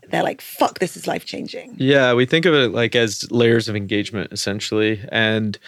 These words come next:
Speaker 2: and the terms you just used, like, how do we lower the barrier to entry and build momentum? So like you did with this program, it's,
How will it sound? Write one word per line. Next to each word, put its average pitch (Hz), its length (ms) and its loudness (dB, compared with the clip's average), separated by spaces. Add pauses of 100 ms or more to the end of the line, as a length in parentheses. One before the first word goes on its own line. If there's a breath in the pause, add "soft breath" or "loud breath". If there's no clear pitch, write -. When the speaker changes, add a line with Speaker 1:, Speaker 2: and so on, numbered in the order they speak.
(320 loud breath)
Speaker 2:
and 110 460 0
the 113 160 2
terms 107 320 -2
you 107 120 -2
just 101 260 -4
used, 101 240 -4
like, 104 160 0
how 127 240 2
do 156 80 4
we 156 100 4
lower 110 560 2
the 101 80 -4
barrier 104 420 0
to - 160 -6
entry 117 560 0 (400 loud breath)
and 113 240 -2
build 113 300 2
momentum? 104 560 -2
So 107 140 -4
like 101 260 0
you 110 60 -4
did 107 220 -2
with 101 120 -6
this 110 140 -4
program, 107 640 -2
it's, - 240 -8